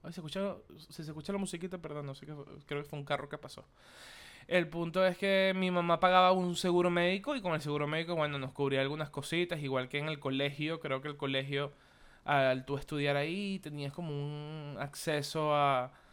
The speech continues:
a un seguro. Igual en la universidad creo que también había como un seguro si te pasaba algo en la universidad. Pero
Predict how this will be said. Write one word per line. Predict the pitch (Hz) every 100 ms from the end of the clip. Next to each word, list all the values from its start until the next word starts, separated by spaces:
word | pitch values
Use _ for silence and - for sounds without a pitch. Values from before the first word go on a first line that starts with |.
| - - -
a | - 143
un | 143 143 143 147 151 151 147 143 139 131 127 -
seguro. | - 156 151 170 175 170 165
Igual | 143 135 139 135
en | 156
la | 151
universidad | 143 135 127 139 135 139 139
creo | 151 147
que | 147
también | 135 131 131
había | 135 143
como | 151 139
un | 131
seguro | - 143 143 143 147
si | 143
te | 135
pasaba | 123 - 131 131 131
algo | 143 139 143
en | 147
la |
universidad. | 139 131 127 - 123 139 - _ - - - - - - -
Pero | 226 220 220 226 220 220 220 214